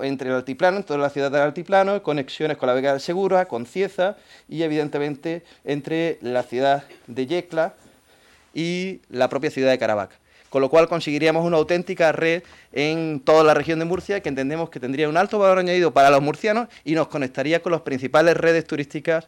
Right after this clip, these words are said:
europeas. Entendemos que es una iniciativa importante que viene de la Unión Europea, que le costaría muy poco al gobierno incluirse en esta iniciativa y, evidentemente, lo que pedimos en nuestra moción es ir más allá de simplemente hacer un plan sobre el papel,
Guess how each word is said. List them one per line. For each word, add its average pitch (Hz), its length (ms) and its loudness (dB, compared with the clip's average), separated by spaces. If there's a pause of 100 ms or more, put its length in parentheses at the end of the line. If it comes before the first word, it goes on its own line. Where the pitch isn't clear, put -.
(140)
europeas. 120 480 -4 (480)
Entendemos 160 380 0
que 202 80 -2
es 185 40 4
una 175 100 2
iniciativa 151 300 2
importante 190 680 2 (260)
que 143 140 0
viene 170 160 2
de 160 60 2
la 151 80 2
Unión 143 160 0
Europea, 185 500 0 (300)
que 151 100 -2
le 139 100 0
costaría 160 320 2
muy 208 160 2
poco 214 400 4
al 156 80 6
gobierno 156 500 2 (140)
incluirse 151 500 -4
en 127 100 -4
esta 160 160 -6
iniciativa 202 500 -4 (360)
y, 185 140 2
evidentemente, 202 880 4
lo 151 140 -2
que 147 80 -6
pedimos 170 320 0
en 175 40 -2
nuestra 170 200 -2
moción 180 420 -2 (280)
es 165 200 0
ir 190 140 2
más 190 240 4
allá 185 320 6
de 165 80 -2
simplemente 165 560 0
hacer 160 240 0
un 151 100 -6
plan 156 400 0
sobre 151 220 -4
el 143 40 -12
papel, 160 360 2